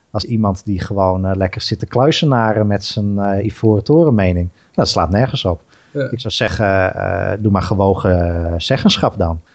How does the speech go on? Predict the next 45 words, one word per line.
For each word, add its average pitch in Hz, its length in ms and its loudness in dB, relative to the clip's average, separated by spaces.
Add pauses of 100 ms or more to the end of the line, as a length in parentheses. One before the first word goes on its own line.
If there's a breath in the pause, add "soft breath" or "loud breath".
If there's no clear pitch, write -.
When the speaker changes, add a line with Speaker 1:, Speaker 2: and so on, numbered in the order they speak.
(120)
Speaker 1:
Degene 123 320 2
die 113 120 4
het 110 80 0
meest 117 280 2
bijdraagt, 107 760 0 (340 soft breath)
en 107 140 -8
dat 101 100 -6
kan 92 220 -4
financieel 117 460 -2
zijn 101 400 -2
of 90 60 -4
met, 98 320 -4
eh, 95 180 -4
acties, - 540 -4 (280 soft breath)
die 123 120 2
heeft 107 220 2
de 104 120 -2 (100)
zwaarste - 460 -4
stem. 127 380 0 (100)
Dat 98 200 -12
lijkt 98 200 0
mij 110 160 0
heel 165 140 2
professioneel. 92 760 -4 (200)
Speaker 2:
Ja, 160 100 -6 (180)
ja, - 40 -8
ja, 135 220 -6
Speaker 1:
Het, 139 100 -4
eh, 120 80 2
Speaker 2:
ja. 120 40 -2
Speaker 1:
in 127 140 2
een, 123 140 2
in 131 120 4
een 123 80 4
bedrijf 120 380 2
heeft 123 220 0
ook 143 140 0
niet 113 240 0
de, 107 340 0 (360 soft breath)
de, 110 360 -4
de 110 200 -2
magazijnmedewerker 117 1300 0
die 107 260 -4
met 113 200 -4
tegen, 117 480 0